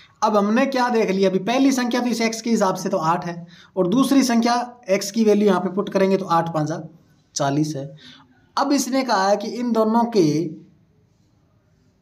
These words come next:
संख्याओं के वर्गों का अंतर ज्ञात कीजिए। क्या कीजिए, वर्गों का अंतर ज्ञात कीजिए। तो चालीस का स्क्वायर में से आठ का स्क्वायर घटा देंगे, यानी चालीस का स्क्वायर होता है सोलह सौ, इसमें आठ का स्क्वायर जो होता है चौंसठ होता है, घटा देंगे, तो उत्तर आ जाएगा पन्द्रह सौ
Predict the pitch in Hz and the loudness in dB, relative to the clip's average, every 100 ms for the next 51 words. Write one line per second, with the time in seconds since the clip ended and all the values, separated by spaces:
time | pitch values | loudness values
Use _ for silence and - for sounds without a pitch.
0 | _ _ _ _ _ _ _ _ _ _ | _ _ _ _ _ _ _ _ _ _
1 | - 175 180 196 202 214 175 160 139 147 | -4 0 0 2 2 2 2 2 2 0
2 | 190 202 247 226 185 190 196 196 175 143 | 0 2 2 2 0 0 0 0 0 -2
3 | - 117 117 117 101 - _ _ - 170 | -6 -12 -10 -12 -12 -16 _ _ -2 -2
4 | 175 196 190 226 - - - 135 160 190 | 0 -2 -2 -4 -6 -18 -16 -2 0 2
5 | 233 226 190 185 185 180 165 165 143 131 | 2 2 0 0 -2 0 -2 -4 -8 -6
6 | 147 147 - 175 196 220 214 214 - 208 | -6 -8 -4 0 2 0 0 -2 -2 0
7 | 202 196 185 185 180 175 156 156 135 113 | 2 0 0 0 0 -2 -4 -4 -8 -8
8 | 113 139 160 180 175 170 - - _ 131 | -4 -2 0 0 -2 -4 -10 -20 _ -4
9 | 143 143 - 165 175 185 - 170 - 165 | -4 -4 -2 2 4 2 0 -4 -2 -2
10 | 147 139 120 - 147 175 170 160 135 127 | 0 -2 -4 0 4 4 2 -4 -4 -6
11 | 139 135 147 156 - 139 - 131 113 113 | -6 -4 -2 -2 -2 -6 -4 -4 -4 -4
12 | 113 120 117 - 170 180 165 147 143 135 | -2 -2 -2 0 2 2 0 -4 -2 -2
13 | 123 120 143 139 135 135 147 170 - 190 | 0 0 0 0 -2 -4 -6 -2 2 4
14 | 165 160 151 160 - 180 185 180 147 - | 4 2 0 -2 -2 -2 2 4 2 -2